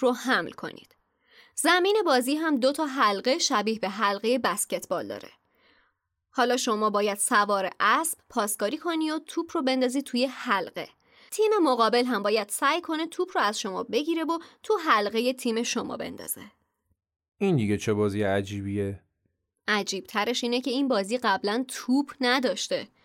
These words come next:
Speaker 1: فکر می‌کنی بازیکن‌ها به جای توپ از چی استفاده می‌کردن؟
Speaker 2: م، نمی‌دونم والا.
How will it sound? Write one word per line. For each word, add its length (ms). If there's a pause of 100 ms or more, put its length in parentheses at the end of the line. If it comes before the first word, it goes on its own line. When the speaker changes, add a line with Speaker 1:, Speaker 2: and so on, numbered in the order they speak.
(320)
Speaker 1:
فکر 180
می‌کنی 280
بازیکن‌ها 460
به 140
جای 180
توپ 260
از 120
چی 200
استفاده 420
می‌کردن؟ 560 (760)
Speaker 2:
م، 300 (280)
نمی‌دونم 500
والا. 300